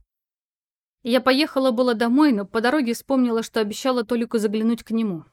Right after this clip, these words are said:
и свернула к зданию морга, оставив машину во дворе. «Привет еще раз», — вяло произнесла я, входя в кабинет Евдокимова. «Привет, привет», —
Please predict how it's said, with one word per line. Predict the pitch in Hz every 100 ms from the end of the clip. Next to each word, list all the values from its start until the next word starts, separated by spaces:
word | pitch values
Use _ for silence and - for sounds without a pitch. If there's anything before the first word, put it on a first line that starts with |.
| _ _
и | -
свернула | 330 226 220 262 247
к | 185
зданию | 196 226 196
морга, | 190 226 254 220
оставив | 208 190 - 240 220 196
машину | 185 - 202
во | 185
дворе. | 175 185 170 160 _ _ _ _ _ _ _ _ _ _ _ _ _
«Привет | - 240 277 311
еще | 247 - 233
раз», — | 190 185 - - _ _ _
вяло | 196 202 208 190
произнесла | 175 190 196 202 - 190
я, | 185 247
входя | - 190 180
в | 208
кабинет | - 180 190 190
Евдокимова. | - 185 214 - 180 170 170 - _ _ _ _ _ _ _ _
«Привет, | 214 214 226
привет», — | 339 285 285 -